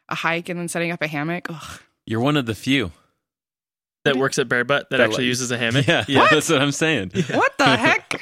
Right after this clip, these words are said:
Speaker 2: <laughs> Yeah, it's surprising. Devin, have you s-, have you hung in a hammock yet?
Speaker 3: So bef-, my wife and I got a hammock
Speaker 1: If you have
Speaker 3: as
Speaker 1: to
Speaker 3: a
Speaker 1: think about
Speaker 3: wedding
Speaker 1: it that
Speaker 3: gift.
Speaker 1: hard, then I think not.
Speaker 3: So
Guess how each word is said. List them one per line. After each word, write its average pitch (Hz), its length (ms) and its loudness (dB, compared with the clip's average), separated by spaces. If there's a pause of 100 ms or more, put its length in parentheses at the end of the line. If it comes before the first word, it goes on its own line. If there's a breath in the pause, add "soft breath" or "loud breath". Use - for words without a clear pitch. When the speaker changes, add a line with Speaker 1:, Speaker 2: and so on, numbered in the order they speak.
Speaker 2:
<laughs> - 400 -2
Yeah, 120 460 2
it's 131 160 0
surprising. 170 560 2 (140)
Devin, 165 180 4
have 151 160 2
you 170 140 2
s-, 175 140 -6
have 135 260 2
you 147 160 2
hung 143 120 0
in 143 80 2
a 139 40 0
hammock 135 340 -2
yet? - 200 -6 (540)
Speaker 3:
So 143 540 2 (100)
bef-, 147 320 -2 (760)
my 147 140 4
wife 185 200 2
and 208 100 0
I 175 80 2
got 143 360 0 (400)
a 143 100 2
hammock 127 540 -2 (140)
Speaker 1:
If - 100 0
you 320 80 4
have 285 100 2
Speaker 3:
as - 0 -
Speaker 1:
to 269 60 6
Speaker 3:
a - 40 4
Speaker 1:
think 247 220 2
about 269 220 4
Speaker 3:
wedding 285 80 4
Speaker 1:
it 220 60 -4
that - 160 4
Speaker 3:
gift. - 100 0
Speaker 1:
hard, 285 320 2
then 190 260 -2
I - 240 -4
think 214 240 -6
not. - 320 -6
Speaker 3:
So 190 300 2